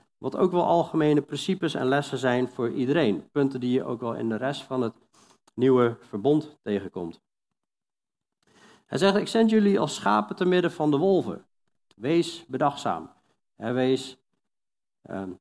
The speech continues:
ja, sluw als de slangen en oprecht als de duiven eigenlijk. En dus ga met wijsheid te werk. Let op, een wolf kan een schaap compleet verslinden. Dus je hebt wijsheid nodig.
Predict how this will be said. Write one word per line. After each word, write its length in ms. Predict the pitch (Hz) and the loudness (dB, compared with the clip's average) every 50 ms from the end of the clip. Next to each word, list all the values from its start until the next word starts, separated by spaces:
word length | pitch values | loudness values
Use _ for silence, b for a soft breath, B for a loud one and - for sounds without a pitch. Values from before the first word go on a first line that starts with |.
| _ _ _ _ _ _ _ _ _ _ _ _ _ _ _ | _ _ _ _ _ _ _ _ _ _ _ _ _ _ _
ja, 160 | - - - - | -16 -16 -14 -14
sluw 400 | - - - 175 190 190 175 - | -16 -6 0 2 4 4 4 2
als 180 | - 143 135 | 0 -2 -2
de 80 | 131 127 | -2 -4
slangen 420 | - - - 160 165 160 160 156 | -4 -2 0 2 2 2 2 0
en 160 | - 127 127 | 0 -2 -2
oprecht 440 | - - - - - 156 160 - - | -2 -4 -6 -6 -6 -6 -6 -6 -6
als 240 | - 139 139 123 113 | -6 -4 -4 -2 -2
de 100 | 117 117 | -4 -2
duiven 380 | 117 139 143 139 123 95 87 85 | 0 0 0 0 0 -2 -4 -8
eigenlijk. 360 | 87 85 73 - 87 - - _ _ _ _ _ _ _ _ _ _ | -12 -14 -14 -14 -16 -18 -20 _ _ _ _ _ _ _ _ _ _
En 100 | - - | -10 -8
dus 160 | 123 131 - | -8 -8 -6
ga 520 | - - 147 143 147 147 147 - - _ _ _ _ _ _ _ _ _ _ | -2 0 2 2 2 0 -2 -6 -14 _ _ _ _ _ _ _ _ _ _
met 180 | - 113 107 104 | -8 -8 -6 -4
wijsheid 720 | 107 139 160 160 151 - 135 123 120 120 117 - - _ _ _ _ _ _ | -2 -2 -2 -2 -2 -2 -2 -2 -2 -2 -4 -6 -12 _ _ _ _ _ _
te 120 | _ - 117 | _ -6 -4
werk. 380 | 110 135 131 90 - - _ _ _ _ _ _ _ _ _ _ _ _ _ _ _ _ | -2 -2 -2 -2 -4 -10 _ _ _ _ _ _ _ _ _ _ _ _ _ _ _ _
Let 220 | - 113 123 120 | -4 -4 -2 0
op, 300 | - 170 175 - - - _ | 2 0 0 0 -4 -20 _
een 140 | - 120 113 | -8 -4 -2
wolf 460 | 113 131 156 165 160 151 - - - _ _ _ | 2 2 2 2 0 -4 -8 -16 -20 _ _ _
kan 240 | - 135 135 - - | -2 -2 -2 0 0
een 220 | 117 120 117 113 _ _ | -2 -2 -4 -4 _ _
schaap 460 | - - - - 131 123 127 127 - - | -20 -10 -4 0 0 0 0 -2 -4 -8
compleet 420 | - 131 - - 113 104 107 104 | -10 -8 -4 -2 -2 -2 -2 -2
verslinden. 460 | - - - - 185 156 113 87 - - | -6 -12 -10 -4 -2 -2 -2 -2 -4 -6
Dus 280 | 95 107 107 - - _ b b b b b b b b b b b b _ _ _ _ _ _ _ _ _ _ _ _ _ _ _ _ _ _ _ _ _ _ _ _ _ _ | -6 -6 -6 -6 -8 _ b b b b b b b b b b b b _ _ _ _ _ _ _ _ _ _ _ _ _ _ _ _ _ _ _ _ _ _ _ _ _ _
je 80 | - 104 | -4 -4
hebt 120 | 107 107 | -4 0
wijsheid 360 | 123 143 147 139 135 123 95 | 0 2 2 2 0 -2 -4
nodig. 400 | 92 92 90 82 85 - - _ | -4 -4 -8 -10 -12 -16 -20 _